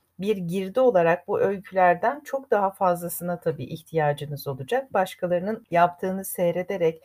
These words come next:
hatta daha iyi bir biçimini kendiniz yaparak bu tasarımın gerçekte nasıl olduğunu deneyimlemek isteyebilirsiniz. Gelecekteki olası versiyonunuzda doğrudan bir önden karşılaşma yoluyla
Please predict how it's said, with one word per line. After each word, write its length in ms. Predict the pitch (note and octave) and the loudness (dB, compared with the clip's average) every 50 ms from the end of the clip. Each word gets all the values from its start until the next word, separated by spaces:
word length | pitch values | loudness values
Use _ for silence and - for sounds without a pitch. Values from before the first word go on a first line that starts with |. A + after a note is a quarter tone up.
| - - | -8 -6
hatta 400 | G#3+ A3 - - G#3+ G#3 F#3 E3+ | -6 -4 2 4 4 4 6 4
daha 220 | F#3 F3 F#3 A#3+ | 4 4 4 2
iyi 240 | - A3+ G#3 G3+ E3+ | -2 -2 -4 -8 -6
bir 240 | F3+ F#3+ F3 E3+ F3 | -6 -8 -8 -8 -10
biçimini 580 | F3 - - - F3 F3 F3 E3+ F3+ G#3 - - _ _ _ _ _ | -10 -10 -10 -8 -6 -4 -2 -2 -2 -4 -6 -10 _ _ _ _ _
kendiniz 580 | - G#3 F#3+ F3+ F3+ E3 F#3 G3 A#3 A#3+ A#3+ - | 0 2 2 2 2 0 -2 -4 -4 -4 -2 -2
yaparak 560 | G#3+ G3 - G3 F3 D#3 D#3 F3 - - - | -2 -2 -2 -2 -2 -2 -2 -4 -4 -8 -10
bu 100 | C4 C4 | -12 -12
tasarımın 640 | - - - - G#3+ G3 F3 E3 D3+ C#3+ D3 D#3 | -10 -12 -6 -2 -2 -2 -2 -2 -4 -6 -8 -4
gerçekte 560 | E3 G3 G3+ G#3+ G#3+ - G#3+ F#3 - - D#3+ | -2 -2 -2 -2 -2 -4 -6 -8 -6 -6 -6
nasıl 320 | D#3+ G3 A3+ - - A3+ G3+ | -6 -4 -6 -6 -6 -4 -2
olduğunu 600 | F#3 F3 E3 D#3+ - D3 C#3 C#3+ D3 G#3 C#4 - _ - - - _ _ _ - | -2 -2 -2 -4 -6 -6 -6 -6 -6 -6 -8 -10 _ -20 -20 -20 _ _ _ -2
deneyimlemek 640 | A3 G#3+ G#3 G3+ G3 G3 F3+ E3 D#3+ G3+ B3 B3+ - | 0 0 0 0 -2 -2 0 0 0 -2 -2 -4 -6
isteyebilirsiniz. 1160 | G3+ - - - G3+ G3+ G3 F#3+ F#3+ F3+ F3+ F3 E3 E3+ - - - A#2+ - - - - - _ _ _ - - - _ | -10 -10 -8 -6 -6 -6 -6 -6 -6 -2 -2 -2 -2 -4 -6 -8 -8 -6 -6 -6 -8 -10 -14 _ _ _ -20 -20 -14 _
Gelecekteki 760 | - G#3 G#3 G#3+ G#3 - A3+ A3 A3 - A3+ A3+ A3+ - - - _ - | -4 0 0 0 2 2 0 -2 0 -4 -6 -6 -4 -6 -6 -6 _ 0
olası 560 | F#3 F#3+ F#3 G3+ G#3 G3+ - - D#4 D#4 D#4 C4 | 0 2 2 0 -4 -4 -4 -4 -6 -2 2 2
versiyonunuzda 1160 | G#3 F#3 F3+ E3+ - - - D#3+ D#3 D3+ D#3 D3 C#3 C3+ C3+ C3 C3 - - - F4 G#4 - _ _ _ _ - F3 | 4 4 2 0 -2 -6 -6 -4 -4 -2 -2 -4 -4 -6 -6 -8 -10 -6 -4 -4 -4 -4 -6 _ _ _ _ 0 4
doğrudan 640 | A3 C4 C#4+ D4 B3+ B3 G3 G3 F#3 F3+ E3+ E3 D#3+ | 6 6 6 4 2 2 4 4 6 6 4 2 -2
bir 200 | E3 D#3+ E3 - - | -4 -6 -6 0 2
önden 460 | F3+ F3 F3+ F3+ F3 G3 G#3 A3 A3 | 4 4 4 4 2 2 2 0 -2
karşılaşma 840 | A3 - G3 E3 E3+ E3+ - F3 D#3+ D#3 D3+ D3 D3 - - D3+ D3 | 0 2 4 4 4 2 -2 -4 -2 -2 -2 -2 -4 -6 -8 -8 -6
yoluyla 640 | D3+ D3 D3 D3 C#3+ C#3 C3+ C3+ C3+ - - G#4+ | -4 -4 -4 -4 -4 -6 -8 -6 -4 -4 -6 -6